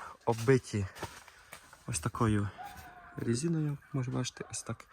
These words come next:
Края оббиті резиною. І чомусь саме на цих краях, е, плівка потріскала, полопала. Ой, зараз я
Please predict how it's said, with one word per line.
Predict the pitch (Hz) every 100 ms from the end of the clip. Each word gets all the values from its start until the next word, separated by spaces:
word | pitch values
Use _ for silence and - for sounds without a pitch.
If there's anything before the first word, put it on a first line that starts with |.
| - - - - - -
Края | 120 110
оббиті | 107 104 104
резиною. | 120 156 156 151 143 - - -
І | -
чомусь | 143 151 170 165
саме | - 160 160 135 - - -
на | 127
цих | - - 135
краях, | - 131 160 160 - - - - - -
е, |
плівка | 113 135 131 -
потріскала, | 123 - 135 - 107 - 98 101
полопала. | - 98 98 - 90 92 - - - - - - - _ _ _ _ _ - -
Ой, | 110 101 -
зараз | 95 92
я | 92